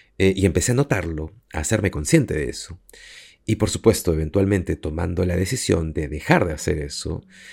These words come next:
eh, y más bien cuando dejé de hacer eso me di una experiencia diferente. Y por supuesto, la experiencia diferente fue no quemarme. <laughs> Eh, pero luego, a través de esa experiencia,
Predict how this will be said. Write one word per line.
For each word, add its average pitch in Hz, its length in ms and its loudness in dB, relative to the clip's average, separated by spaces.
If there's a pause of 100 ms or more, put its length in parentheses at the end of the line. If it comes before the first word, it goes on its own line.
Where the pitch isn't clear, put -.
(300)
eh, 90 400 4
y 104 120 0
más 101 100 2
bien 104 160 4
cuando 85 240 0
dejé 80 240 2
de 101 60 4
hacer 107 240 2
eso 87 240 0
me 73 140 -6
di 80 180 -4
una 80 260 -2
experiencia 73 420 -6
diferente. 101 520 0 (300)
Y 160 100 4
por 175 140 4
supuesto, - 760 -6 (120)
la 90 160 0
experiencia 82 640 0
diferente 92 400 2
fue - 460 0
no 76 340 -4
quemarme. - 520 -6 (100)
<laughs> 135 380 6 (680)
Eh, 107 300 10
pero 110 340 4 (260)
luego, 123 360 10
a 92 80 4
través 95 200 0
de 101 40 0
esa 104 140 -4
experiencia, 87 1120 0